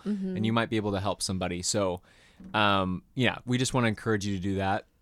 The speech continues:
Speaker 2: And, uh, we actually are on a date right now. So we're gonna close our
Speaker 1: Yay.
Speaker 2: podcast pretty early, but we have a spiritual thought
Speaker 1: Yes.
Speaker 2: from Kiana, so.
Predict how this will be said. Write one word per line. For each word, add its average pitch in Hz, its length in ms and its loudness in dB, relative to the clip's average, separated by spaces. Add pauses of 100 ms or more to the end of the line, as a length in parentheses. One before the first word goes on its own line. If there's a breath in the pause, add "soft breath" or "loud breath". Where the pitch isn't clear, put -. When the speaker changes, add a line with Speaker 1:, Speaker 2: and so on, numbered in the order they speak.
(120)
Speaker 2:
And, 101 400 -2
uh, 95 240 0
we 104 160 -2
actually 127 400 -2
are 113 180 4
on 131 160 2
a 101 60 0
date 107 420 0
right 98 220 -4
now. 90 260 0
So 123 160 -2
we're 147 60 2
gonna 226 180 2
close 147 460 4
our 123 120 8
Speaker 1:
Yay. - 160 -2
Speaker 2:
podcast 135 360 2
pretty 107 240 0
early, 110 300 2
but 87 120 -4
we 113 120 0
have 127 100 0
a 110 60 0
spiritual 113 420 -4
thought 104 420 0
Speaker 1:
Yes. 180 380 4
Speaker 2:
from 107 260 -4
Kiana, 104 540 -2
so. 92 300 -4